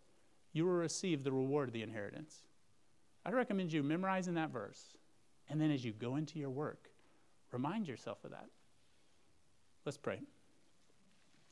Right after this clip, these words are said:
Father, I thank you for the work that you've given us. I thank you that the work is meaningful, that it adds value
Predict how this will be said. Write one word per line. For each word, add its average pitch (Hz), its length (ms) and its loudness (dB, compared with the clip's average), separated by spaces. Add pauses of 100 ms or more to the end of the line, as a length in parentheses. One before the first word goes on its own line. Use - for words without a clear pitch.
(1600)
Father, 165 260 10
I 190 80 8
thank 220 240 6
you 202 80 4
for 160 160 4
the 143 80 4
work 135 300 4
that 135 160 -4
you've 117 120 -2
given 107 280 -2
us. - 340 -6 (720)
I 147 100 2
thank 190 340 0
you 160 200 2
that 117 380 0 (1000)
the 135 120 0
work 147 360 0 (120)
is 120 480 -4 (520)
meaningful, 143 800 -4 (840)
that 139 100 0
it 131 140 -2
adds 127 360 4
value 110 680 -2